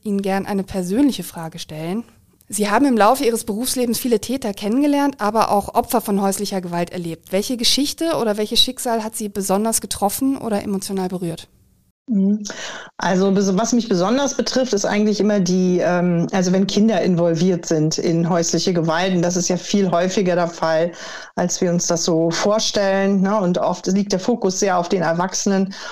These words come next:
Speaker 2: und, ähm, das Leid der Kinder, das betrifft mich eigentlich regelmäßig besonders stark, weil die sich wirklich gar nicht, äh, zu helfen wissen oft in den Situationen. Ja, und was mich wirklich berührt, das sind so Situationen, wo es, ähm, auch wirklich schöne Veränderungen gibt, ne? Also ich kann vielleicht eine konkrete Situation erzählen.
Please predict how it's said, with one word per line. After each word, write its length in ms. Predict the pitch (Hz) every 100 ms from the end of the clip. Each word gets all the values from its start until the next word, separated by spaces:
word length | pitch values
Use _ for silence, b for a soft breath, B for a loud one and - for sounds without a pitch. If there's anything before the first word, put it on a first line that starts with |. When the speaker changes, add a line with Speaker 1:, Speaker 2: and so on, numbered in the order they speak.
| B -
Speaker 2:
und, 420 | 202 190 190 185 175
ähm, 260 | 175 170
das 180 | 175 175
Leid 200 | 202 208
der 80 | 170
Kinder, 300 | - 196 160
das 160 | 160
betrifft 340 | 185 - 190 190
mich 160 | 170
eigentlich 300 | 175 170 170
regelmäßig 560 | 170 165 156 160 - -
besonders 680 | 165 165 156 147 - - -
stark, 380 | - 170 147 131
weil 100 | 156
die 140 | 156 160
sich 240 | 160 -
wirklich 220 | 165 156
gar 180 | - 143
nicht, 260 | 156 151 -
äh, 160 | 160
zu 140 | 151 165
helfen 320 | 160 165 156
wissen 240 | 143 -
oft 220 | 127 135 143
in 80 |
den 160 | 143 147
Situationen. 720 | 147 147 147 - 151 143 170 - B B B B B B
Ja, 120 | 285 262
und 100 | 220
was 140 | 214
mich 160 | 233 -
wirklich 280 | 233 208
berührt, 440 | 202 180 208 311 339
das 140 | 311
sind 160 | 302 254
so 80 | 262
Situationen, 720 | 247 254 247 - 254 254 220
wo 140 | 233
es, 200 | 240 -
ähm, 440 | 220 220 220 220 156
auch 380 | 208 214 - -
wirklich 400 | 185 220 233 214
schöne 460 | - 240 269 220
Veränderungen 920 | 202 214 208 285 277 202 190 185 185 175
gibt, 420 | 185 165 - -
ne? 140 | 190 214
Also 120 | 208
ich 100 | -
kann 180 | 214 202
vielleicht 260 | 202 202
eine 80 | 202
konkrete 560 | 202 185 - 247 247 220
Situation 580 | 226 214 208 226 208
erzählen. 580 | 196 190 208 208 202 202